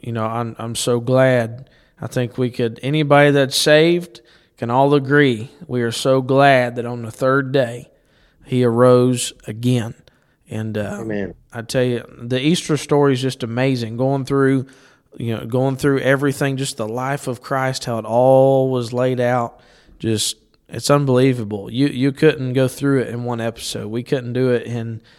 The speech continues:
Speaker 1: a plethora of episodes. It'd be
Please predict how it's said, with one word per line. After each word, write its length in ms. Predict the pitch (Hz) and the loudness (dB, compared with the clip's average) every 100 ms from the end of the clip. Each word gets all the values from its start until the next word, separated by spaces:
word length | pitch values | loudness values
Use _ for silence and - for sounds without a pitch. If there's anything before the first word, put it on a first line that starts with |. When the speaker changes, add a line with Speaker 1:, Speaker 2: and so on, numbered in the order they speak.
| _ - | _ -8
Speaker 1:
a 120 | 113 | -6
plethora 480 | - 180 170 120 107 | 0 0 2 -2 -4
of 140 | 104 | -2
episodes. 680 | 113 113 - - 117 113 - | -6 -6 -4 -4 -6 -8 -6
It'd 160 | 135 | -4
be 380 | 135 127 117 117 | 0 0 0 -6